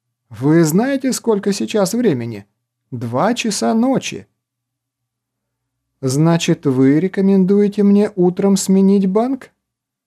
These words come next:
Ледяным голосом высокомерно поинтересовался Пэрис. Динамик мгновение помолчал, а затем ответил уже совершенно другим тоном.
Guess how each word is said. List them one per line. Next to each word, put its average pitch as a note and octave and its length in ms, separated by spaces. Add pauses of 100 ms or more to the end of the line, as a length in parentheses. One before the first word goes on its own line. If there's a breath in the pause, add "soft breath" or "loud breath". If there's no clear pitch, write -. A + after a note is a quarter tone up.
(140)
Ледяным B2+ 560
голосом E3+ 460
высокомерно F3+ 680
поинтересовался F#3 880
Пэрис. A#2+ 500 (1300)
Динамик B2+ 640
мгновение C#3+ 580
помолчал, C#3 640
а D#3 100
затем F3+ 320
ответил F#3 460
уже F3+ 220
совершенно E3 720
другим E3+ 320
тоном. B2+ 480